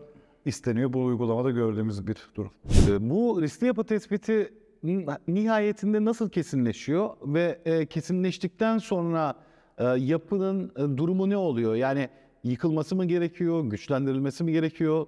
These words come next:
Speaker 2: Ne oluyor?
Speaker 1: Kentsel dönüşüm kapsamında riskli olduğu tespit edilen bir yapının yıkılması esastır. Kanun riskli yapıların yıkılması için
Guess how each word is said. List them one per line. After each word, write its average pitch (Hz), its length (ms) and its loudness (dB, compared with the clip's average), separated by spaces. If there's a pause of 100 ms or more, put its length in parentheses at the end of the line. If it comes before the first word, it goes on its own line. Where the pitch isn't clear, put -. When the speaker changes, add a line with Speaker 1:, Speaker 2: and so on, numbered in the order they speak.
Speaker 2:
Ne 151 120 0
oluyor? 127 300 0 (300)
Speaker 1:
Kentsel 165 460 2
dönüşüm 180 320 0
kapsamında 135 720 0
riskli 127 360 -4
olduğu 117 340 0
tespit 127 360 -4
edilen 113 380 0
bir 117 80 0
yapının 123 340 0
yıkılması 143 580 -2
esastır. 139 520 -2 (600)
Kanun 156 480 0 (320)
riskli 123 280 -4
yapıların 143 320 0
yıkılması 131 540 -2
için 185 300 -4